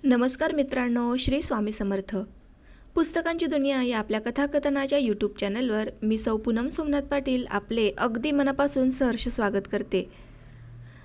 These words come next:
बलूत हे दया पवार सरांचं एक अद्भुत असं आत्मचरित्र. या आत्मचरित्राच्या पुढील भागाला सुरुवात आता आपण करणार आहोत.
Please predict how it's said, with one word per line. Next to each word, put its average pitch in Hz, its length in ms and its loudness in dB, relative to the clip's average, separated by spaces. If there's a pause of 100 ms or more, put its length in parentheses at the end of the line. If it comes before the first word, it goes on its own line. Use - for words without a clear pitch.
(120)
बलूत 294 440 8
हे 247 460 6
दया 226 280 2
पवार 240 260 2
सरांचं 214 600 0 (340)
एक 254 260 8 (280)
अद्भुत 277 420 4
असं 254 240 4 (120)
आत्मचरित्र. 214 760 0 (680)
या 254 140 8
आत्मचरित्राच्या 262 960 4
पुढील 269 300 4
भागाला 254 460 2
सुरुवात 269 440 2
आता 269 180 0
आपण 269 240 2
करणार 226 340 2
आहोत. 233 280 4